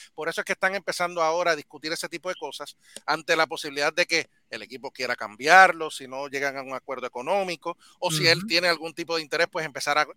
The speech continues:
Speaker 1: quizás renegociar una extensión. Eso sí podría ocurrir, pero quería aclararte el dato antes
Speaker 2: Claro,
Speaker 1: de que
Speaker 2: no,
Speaker 1: Carlos,
Speaker 2: y, y, y,
Speaker 1: eh,
Speaker 2: y es,
Speaker 1: comenzara.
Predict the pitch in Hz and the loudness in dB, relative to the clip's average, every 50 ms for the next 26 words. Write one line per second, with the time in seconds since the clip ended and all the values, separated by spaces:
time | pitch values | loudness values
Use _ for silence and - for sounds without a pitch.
0 | - - _ - - 147 - 156 160 147 - - - - - - - 170 165 156 | -20 -20 _ -16 -10 -2 2 2 2 2 0 -6 -20 -20 -14 -4 -2 -2 0 0
1 | 156 147 143 - - 156 147 147 147 143 - - 127 120 - - 185 185 - - | -2 -6 -6 -6 -4 -4 -4 -4 -6 -8 -8 -8 -10 -8 -6 -6 -8 -4 -2 0
2 | 208 202 - 180 - 180 - - 165 139 135 139 135 131 - - 117 - 90 - | 0 0 0 -2 -8 -10 -8 -8 -8 -8 -6 -6 -8 -8 -10 -12 -18 -20 -20 -20
3 | - _ _ _ _ - - 143 - 147 143 143 160 170 160 - 170 165 160 165 | -20 _ _ _ _ -10 -8 -4 0 0 2 4 6 4 6 6 6 6 6 6
4 | - - 160 131 139 147 151 - 139 123 120 143 156 180 185 175 156 160 175 165 | 4 2 -2 -2 0 0 0 -2 -4 -10 -4 2 4 4 4 4 4 2 0 0
5 | 143 110 110 139 139 143 127 151 151 147 - - 160 139 120 110 104 120 143 147 | 0 0 0 -2 -4 -6 -6 -6 -8 -8 -8 -6 -2 -2 0 0 0 0 2 2
6 | 156 - 131 120 - 107 98 87 - | 2 2 0 -2 -2 -2 -2 -4 -6